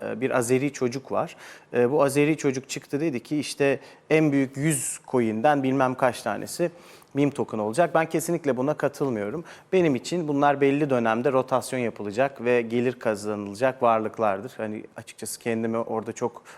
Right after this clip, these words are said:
bağdaştırmadığım bir varlık sınıfı. Ee, altcoin'ler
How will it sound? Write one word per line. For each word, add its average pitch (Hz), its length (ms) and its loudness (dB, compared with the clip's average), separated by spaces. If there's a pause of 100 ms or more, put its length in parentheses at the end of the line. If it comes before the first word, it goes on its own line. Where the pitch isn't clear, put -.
(140)
bağdaştırmadığım 110 920 0
bir 98 100 -6
varlık 101 400 0
sınıfı. 107 440 -4 (420)
Ee, 131 340 4 (180)
altcoin'ler 165 760 4